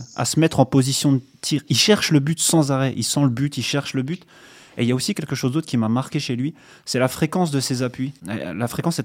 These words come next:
de ses appuis est très importante. Il a une frappe violente, il est opportuniste.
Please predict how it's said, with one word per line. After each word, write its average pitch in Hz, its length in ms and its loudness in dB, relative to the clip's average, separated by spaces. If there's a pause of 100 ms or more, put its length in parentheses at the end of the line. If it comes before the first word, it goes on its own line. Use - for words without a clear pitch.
de 123 120 -8
ses 120 160 -6
appuis 127 180 -4
est 147 40 -6
très 151 240 0
importante. - 560 -4
Il 113 100 -2
a 110 40 2
une 113 100 0
frappe 123 320 0
violente, 135 600 0
il 107 120 0
est 110 40 0
opportuniste. 131 800 -2